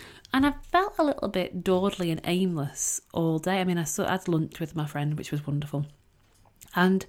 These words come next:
he is now gonna be in nursery every Thursday.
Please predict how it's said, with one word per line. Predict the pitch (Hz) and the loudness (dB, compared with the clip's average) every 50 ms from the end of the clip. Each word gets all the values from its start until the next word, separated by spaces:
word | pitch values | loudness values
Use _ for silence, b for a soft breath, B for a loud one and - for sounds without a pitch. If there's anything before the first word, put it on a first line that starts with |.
| B B B B B B B B B B B B B | B B B B B B B B B B B B B
he | B - - 269 262 269 | B 4 8 10 10 10
is | 262 269 | 10 8
now | 254 247 247 247 | 8 6 8 6
gonna | 240 233 220 | 6 4 4
be | 214 220 208 | 4 6 6
in | 196 190 | 6 6
nursery | 190 185 190 202 202 190 - - 165 156 | 6 6 4 4 2 2 0 -2 0 0
every | 156 151 151 - 156 151 | 0 0 -2 -2 -4 -4
Thursday. | 151 - 170 170 175 175 175 - - 156 147 147 147 147 - - | -2 -2 0 0 0 0 -2 -4 -6 -6 -4 -4 -6 -8 -10 -14